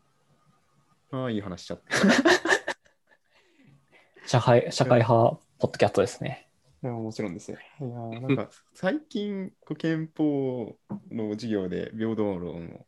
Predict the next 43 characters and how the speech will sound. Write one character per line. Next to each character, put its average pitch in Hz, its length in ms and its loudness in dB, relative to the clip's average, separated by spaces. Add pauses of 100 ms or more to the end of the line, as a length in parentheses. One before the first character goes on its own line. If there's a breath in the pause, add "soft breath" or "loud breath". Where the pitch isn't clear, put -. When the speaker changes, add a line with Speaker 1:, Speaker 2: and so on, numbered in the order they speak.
Speaker 2:
ち - 120 -10
ょ 95 40 -6
う - 20 -6
ど 87 100 -4
扱 85 220 -12
っ - 60 -16
た 90 100 -14
と - 100 -18
こ - 120 -14
な - 80 -14
ん - 120 -16
で。 - 160 -20 (260)
Speaker 1:
は - 160 -2
い。 - 100 -14 (880)
Speaker 2:
あ 92 200 -12
あ、 - 20 -12
ち - 140 -20 (160)
ょ - 40 -18
っ - 20 -18
と - 100 -20
熱 101 220 -6
が 87 80 -6
入 85 120 -10
っ - 20 -12
て - 120 -14
し - 160 -4
ま - 80 -4
い - 60 -2
ま 170 80 0
し - 220 -10
た。 - 120 -12 (260 soft breath)
Speaker 1:
あ、 127 120 6
も 117 160 6
う 127 40 6
平 160 280 10
等 160 440 6
論 117 280 4
っ - 20 -12 (240)
て 120 80 6
い 113 80 10
う、 110 60 2
そ - 180 -2
の、 107 340 -4